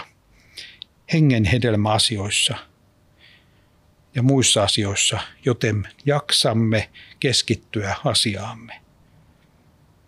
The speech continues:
Jumala herättää meissä aina toivoa. Kolmas uusi elämä, mikä me saadaan uudesti syntymisemme yhteydessä, on seurakuntaelämä.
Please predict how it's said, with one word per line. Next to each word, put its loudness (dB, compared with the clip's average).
Jumala 4
herättää 0
meissä 2
aina 2
toivoa. -2
Kolmas 4
uusi 4
elämä, 2
mikä 0
me 4
saadaan 2
uudesti 2
syntymisemme 2
yhteydessä, -2
on 4
seurakuntaelämä. -2